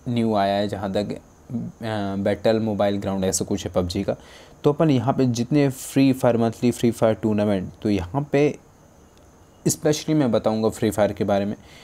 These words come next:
तो स्पेशली यहाँ पे एक न्यू चीज़ें और ऐड, ऐड हो जाएगी। यहाँ पे बैकग्राउंड पहले कुछ भी नहीं था, but अभी बैकग्राउंड पे यहाँ पे आपको फ़ोटोज़ नज़र आएंगे। और मैं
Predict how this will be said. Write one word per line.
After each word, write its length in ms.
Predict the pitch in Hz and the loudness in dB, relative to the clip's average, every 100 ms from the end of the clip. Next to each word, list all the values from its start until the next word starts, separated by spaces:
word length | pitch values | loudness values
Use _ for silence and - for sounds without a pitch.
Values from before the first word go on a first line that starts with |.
| - - | -10 -4
तो 80 | |
स्पेशली 360 | 135 139 143 147 | -2 0 0 2
यहाँ 140 | 139 | 2
पे 360 | 135 139 135 - - - 147 | 2 2 2 -2 -12 -4 -2
एक 180 | 151 - | 0 -2
न्यू 260 | 117 123 139 | 2 2 4
चीज़ें 360 | 135 113 123 | 2 2 0
और 240 | - 110 - | 0 -2 2
ऐड, 220 | 117 113 - - - - - - - | 2 2 -2 -12 -20 -20 -20 -6 0
ऐड 120 | 120 | 2
हो 60 | 113 | 4
जाएगी। 160 | 123 | 2
यहाँ 120 | 131 | 2
पे 80 | 135 | -2
बैकग्राउंड 500 | 117 113 120 135 156 | 2 2 4 2 0
पहले 300 | 151 151 151 | 2 2 2
कुछ 260 | 151 127 131 | 2 0 2
भी 120 | 127 | 2
नहीं 120 | 107 | 2
था, 100 | 98 | 0
but 120 | 107 127 - | 0 0 -2
अभी 140 | 127 | -2
बैकग्राउंड 560 | 120 110 110 107 101 101 | 2 2 2 2 0 0
पे 240 | 131 - - | -2 -4 -8
यहाँ 240 | 123 107 104 | -8 -4 0
पे 80 | 113 | 2
आपको 280 | 104 101 101 | 2 0 -6
फ़ोटोज़ 600 | - 107 107 123 127 - | -4 -4 0 2 2 0
नज़र 280 | 113 104 104 | -2 0 2
आएंगे। 280 | 101 95 - - - - - - - | 0 -2 -8 -14 -20 -20 -20 -20 -8
और 180 | 127 131 | 0 2
मैं 280 | 131 127 | 4 2